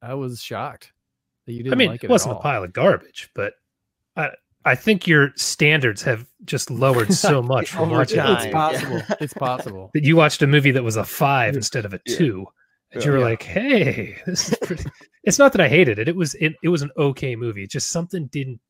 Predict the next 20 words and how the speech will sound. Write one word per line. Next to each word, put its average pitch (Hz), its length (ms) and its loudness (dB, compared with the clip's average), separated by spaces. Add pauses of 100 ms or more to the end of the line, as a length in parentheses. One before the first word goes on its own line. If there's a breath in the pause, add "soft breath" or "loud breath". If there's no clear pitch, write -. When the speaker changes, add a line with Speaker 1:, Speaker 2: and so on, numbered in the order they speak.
(360)
Speaker 2:
jive. 113 600 -10 (220)
Like, 120 140 -10
it, 127 140 -12
it 123 60 -6
Speaker 1:
Right. 113 100 -6
Speaker 2:
just 113 200 -8
felt 156 140 -8
like 143 140 -6
it 131 80 -8
didn't 120 220 -12
gel 107 280 -10
for - 140 -20
me. 101 120 -16
And 101 80 -16
it 117 60 -12
was, 107 220 -10 (840 soft breath)
it 147 100 0
had 147 200 0
good 135 180 0
parts. - 500 -8